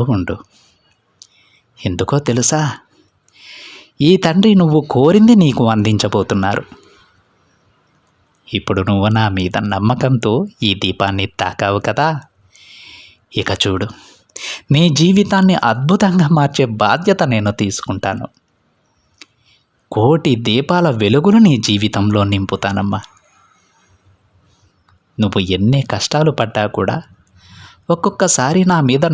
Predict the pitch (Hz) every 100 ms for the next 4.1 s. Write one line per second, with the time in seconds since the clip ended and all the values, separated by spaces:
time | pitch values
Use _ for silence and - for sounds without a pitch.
0 | 117 120 147 - 127 110 113 - _ -
1 | 107 160 202 - 110 104 107 104 135 143
2 | 110 - 92 - 98 92 - 92 95 139
3 | - _ - _ _ _ _ _ - 107